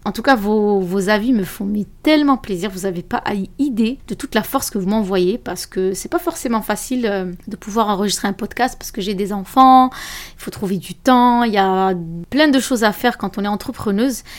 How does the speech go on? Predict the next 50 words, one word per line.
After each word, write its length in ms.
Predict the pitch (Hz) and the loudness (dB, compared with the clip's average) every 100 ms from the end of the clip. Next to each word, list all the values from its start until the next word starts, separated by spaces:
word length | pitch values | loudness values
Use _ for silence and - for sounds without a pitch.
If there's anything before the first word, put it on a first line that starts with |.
| - - | -16 -8
Mais 200 | 196 208 | 0 2
c'est 220 | 240 - 208 | 2 2 0
vrai 260 | 185 226 | 2 0
que 260 | 226 - 233 | 0 -2 -2
partager 500 | 233 196 233 214 226 | -2 -4 -2 0 0
des 100 | 190 | -2
podcasts 540 | - 254 - 233 - | 0 -2 0 -8 -4
avec 180 | 185 185 | -4 -2
vous, 180 | 190 233 | -2 -4
avec 240 | 214 - | -4 -6
plein 160 | - 294 | 0 0
de 60 | |
conseils, 680 | - 254 240 - 254 254 247 - - - - - | 0 -2 -2 0 2 2 0 -6 -18 -20 -18 0
plein 280 | 254 285 | 6 8
d'astuces 720 | 269 233 220 - 302 294 262 - | 8 6 2 -4 0 0 0 -2
et 320 | 208 202 208 | -2 0 -2
vraiment 360 | 180 220 311 285 | -2 0 2 0
vous 160 | 202 | -2
partager 480 | 185 247 - 247 247 | -4 -6 0 0 2
mes 180 | 220 190 | 0 0
inspirations 720 | 220 - 220 202 196 - 349 359 - | -4 -6 -4 -4 -2 -2 -4 -4 -6
comme 200 | 359 349 | -2 0
si 160 | 370 | 4
vous 240 | 349 269 214 | 4 4 0
étiez 240 | 233 - | -2 -2
à 40 | 254 | -2
côté 300 | 247 - 196 | -2 -2 -2
de 80 | |
moi 380 | 196 214 254 254 | 0 2 2 2
et 40 | 202 | 0
j'avais 200 | 196 190 | -2 -4
envie 180 | 190 | -6
de 80 | 208 | -8
vous 60 | 185 | -6
partager 480 | 196 - 214 202 226 | -8 -6 -4 -2 -2
quelque 260 | 196 - | -4 -6
chose 220 | - 226 | -8 -8
que 100 | - | -6
j'ai 140 | 196 202 | -2 0
appris 500 | 202 - 277 320 277 | 0 -2 0 2 4
et, 340 | 190 185 180 - - - - | 2 0 -4 -10 -20 -20 -12
et, 340 | - 214 202 190 | -6 -4 -2 -4
euh, 180 | 82 65 | -8 -8
et 80 | - | -10
c'est 160 | - 214 | -4 -2
vraiment 240 | 214 240 | 2 2
quelque 240 | 247 214 208 | 2 -2 -2
chose 220 | 254 - | -4 -4
qui 120 | 233 | -2
m'anime, 440 | 202 208 262 254 | 0 2 2 0